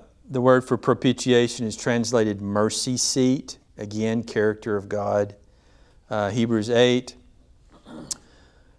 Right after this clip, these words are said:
"For this is the covenant that I will make with the house of Israel after those days, says the Lord. I will put my laws into their minds. I will write them on their hearts, and I will be their God, and they will be my people.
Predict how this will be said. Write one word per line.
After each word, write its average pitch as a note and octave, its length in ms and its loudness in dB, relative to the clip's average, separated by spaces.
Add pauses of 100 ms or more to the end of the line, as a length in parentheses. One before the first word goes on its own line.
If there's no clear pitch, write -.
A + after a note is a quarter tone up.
(120)
"For A#2+ 160 -4
this C3 240 4
is C3 100 -2
the A#2+ 80 0
covenant B2+ 480 2
that A#2 80 2
I A2+ 120 8
will A2 100 4
make A2+ 260 2
with A2+ 120 -4
the G#2+ 60 -2
house A2+ 300 2
of A2 80 -6
Israel A2 320 2
after A2 240 2
those A2 260 2
days, A2 300 2
says A2 160 -4
the A2 80 -4
Lord. G#2+ 300 4
I G#2 80 4
will G2 100 2
put B2+ 180 -2
my A2 140 0
laws G#2+ 380 4
into G#2+ 200 -8
their G2+ 120 -6
minds. G#2 380 -2
I G#2 40 -4
will G2 80 -2
write G#2+ 240 0
them G#2 140 -6
on G2+ 100 -4
their G2 120 -6
hearts, G#2 440 0
and F#2+ 100 -8
I G2+ 60 0
will G#2+ 140 2
be G#2 120 -6
their G2+ 140 -4
God, G2+ 320 2
and F#2+ 100 -8
they G2+ 120 -4
will G#2 80 -2
be G#2 120 -4
my G2 180 -8
people. A#2+ 520 -2